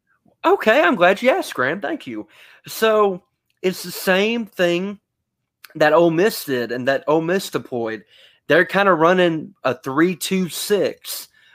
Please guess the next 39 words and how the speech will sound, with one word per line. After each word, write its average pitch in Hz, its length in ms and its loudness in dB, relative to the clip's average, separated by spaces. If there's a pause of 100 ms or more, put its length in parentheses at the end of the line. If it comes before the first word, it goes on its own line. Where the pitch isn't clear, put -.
(120)
which - 160 -14
is - 60 -20
three 160 260 2
down 180 260 4
linemen, 170 380 0
two 180 200 -2
linebackers, 165 640 0
and 123 100 -14
six - 280 -10
C 135 200 -8
Bs. 139 420 -4 (380)
It's - 100 -10
a 143 80 0
very 175 360 6
effective 151 480 2
defense 151 520 -2
against 135 420 -8 (120)
a 127 440 0 (580)
spread-based 135 880 0
offense, 151 480 -4
but 135 180 -2
against, 143 680 -4 (920)
you 131 120 -4
know, 110 240 -4
Alabama, 151 720 4
who 139 220 0
can, 123 380 0 (100)
who 139 140 -2
has 127 100 -2
shown 160 640 0 (320)
their 147 260 6
ability 143 420 2
to 127 100 -6
go 139 180 0
to 135 80 0
twelve 151 380 0
personnel, 120 520 -4
even 170 260 -2
thirteen 170 560 0